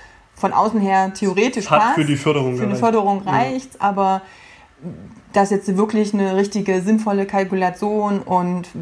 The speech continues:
Speaker 1: was macht da für ein Business Sinn,
Speaker 2: Nee.
Speaker 1: das gab's eigentlich nicht.
Speaker 2: Ja.
Speaker 1: Und, ähm, das, was mas-,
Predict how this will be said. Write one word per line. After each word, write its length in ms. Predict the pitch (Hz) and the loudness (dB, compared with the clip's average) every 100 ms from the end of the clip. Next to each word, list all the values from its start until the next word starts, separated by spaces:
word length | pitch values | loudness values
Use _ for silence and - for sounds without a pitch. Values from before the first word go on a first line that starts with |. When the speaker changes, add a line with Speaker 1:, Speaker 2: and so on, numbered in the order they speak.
| - | -2
Speaker 1:
was 200 | 190 190 | 0 2
macht 280 | 190 180 - | 2 0 0
da 400 | 190 185 185 180 - 180 | 0 2 0 -2 -6 -10
für 180 | 180 - | -8 -4
ein 220 | 190 190 | 0 0
Business 460 | 202 202 196 185 - | 0 -2 -2 -4 0
Sinn, 360 | 208 226 233 240 - - - - | 4 6 4 2 -6 -20 -20 -14
Speaker 2:
Nee. 240 | 131 123 120 - - | -6 -4 -4 -8 0
Speaker 1:
das 200 | 190 185 | 0 2
gab's 240 | 180 175 - | 2 2 -2
eigentlich 440 | 160 165 160 - | -6 -6 -6 -6
nicht. 320 | 156 160 - - - | -6 -8 -12 -8 -2
Speaker 2:
Ja. 140 | 139 | 2
Speaker 1:
Und, 540 | 196 185 180 175 175 - | 4 4 2 -2 -2 -2
ähm, 240 | 175 170 | -2 0
das, 160 | 170 - | -2 -2
was 140 | 180 | -2
mas-, 200 | 180 165 | -4 -6